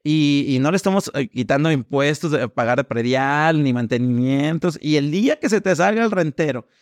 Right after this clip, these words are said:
que sea un muy buen rentero y que te deje todo brillando y que tú no le tengas que meter mantenimiento, no estoy contando nada de eso, ¿no?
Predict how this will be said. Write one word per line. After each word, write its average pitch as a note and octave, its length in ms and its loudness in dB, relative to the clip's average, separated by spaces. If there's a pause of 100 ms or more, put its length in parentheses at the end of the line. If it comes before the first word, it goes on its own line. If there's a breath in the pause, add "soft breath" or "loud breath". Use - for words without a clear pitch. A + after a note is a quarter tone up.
(140)
que C3+ 80 -6
sea E3 140 0
un A3 120 2
muy D4 180 0
buen B3 160 2
rentero A3+ 300 0
y G3 60 0
que E3+ 80 0
te C#3 100 -2
deje F3+ 200 0
todo F#3 220 2
brillando E3 460 2
y F#3 100 2
que C#3+ 120 0
tú C#3 140 -4
no F#3 100 2
le G3 80 2
tengas F#3+ 200 0
que G3 100 -2
meter F3+ 200 0
mantenimiento, D#3+ 800 0 (260)
no B2 180 -2
estoy B2+ 200 -4
contando F3 420 0
nada B2 320 -2
de A2+ 180 -4
eso, A2+ 280 -10 (400)
¿no? C3 360 -4